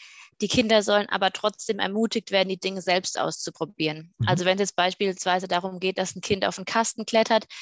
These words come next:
Speaker 1: dann stehen wir dabei, sind aufmerksam und bieten eben dann die Hilfe an, wenn diese benötigt wird. Aber wir geben dem Kind nicht gleich die Hand,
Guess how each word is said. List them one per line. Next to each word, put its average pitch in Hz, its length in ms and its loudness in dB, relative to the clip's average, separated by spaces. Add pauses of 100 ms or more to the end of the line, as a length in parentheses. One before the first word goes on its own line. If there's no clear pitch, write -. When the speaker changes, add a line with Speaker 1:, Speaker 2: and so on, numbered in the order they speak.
(220)
Speaker 1:
dann 202 160 0
stehen 214 320 2
wir 202 80 4
dabei, 196 720 4
sind 202 240 -4
aufmerksam 214 800 0
und 196 240 -8
bieten 214 260 -4
eben 185 300 0
dann 185 180 0
die 190 100 2
Hilfe 196 360 0
an, 185 140 0
wenn 185 120 -2
diese 180 160 -6
benötigt 226 580 0
wird. 262 220 2
Aber 190 220 0
wir 190 100 0
geben 190 220 -8
dem 185 120 -2
Kind 202 300 -4
nicht 202 280 -2
gleich 185 340 2
die 180 140 -2
Hand, 196 280 -2